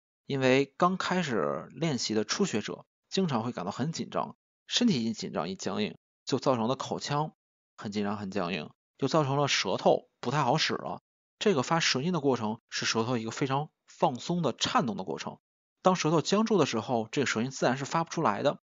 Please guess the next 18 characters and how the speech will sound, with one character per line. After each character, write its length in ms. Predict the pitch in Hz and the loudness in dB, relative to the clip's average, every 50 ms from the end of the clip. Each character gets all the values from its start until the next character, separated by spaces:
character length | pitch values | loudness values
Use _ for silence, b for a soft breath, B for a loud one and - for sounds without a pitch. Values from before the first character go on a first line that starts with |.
| _ _ _ _ - | _ _ _ _ -4
所 160 | - - 131 | 2 4 6
以 80 | 127 117 | 6 6
啊， 200 | 117 110 107 110 | 4 4 2 0
你 80 | - 135 | -4 -4
首 180 | - - 87 | -2 -2 -2
先 140 | 104 127 131 | -4 -4 -4
必 80 | 135 139 | -2 0
须 80 | 139 | 0
让 160 | 139 143 127 | 2 2 0
自 140 | 123 123 - | 0 -2 -4
己 80 | 127 101 | -6 -4
的 40 | 101 | -4
身 240 | - - 156 156 | -2 -2 -2 -2
体 220 | 127 117 101 92 92 - _ _ _ | -4 -4 -4 -4 -4 -8 _ _ _
放 200 | - - - 156 | -10 -2 -2 -2
松 180 | 131 - 190 196 | 0 0 -2 -2
下 140 | - 165 120 | 0 -2 -2
来， 200 | 101 80 - | -2 -4 -6